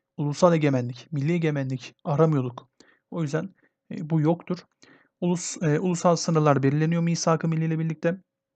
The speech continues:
Ve Kars, Ardahan, Batum'da halk oylaması yapılması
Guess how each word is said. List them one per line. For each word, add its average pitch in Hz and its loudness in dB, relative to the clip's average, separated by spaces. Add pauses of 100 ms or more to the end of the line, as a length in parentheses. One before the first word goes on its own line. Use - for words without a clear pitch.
(600)
Ve 156 0
Kars, 156 4
Ardahan, 147 2
Batum'da 156 2 (280)
halk 165 4
oylaması 131 2
yapılması 135 0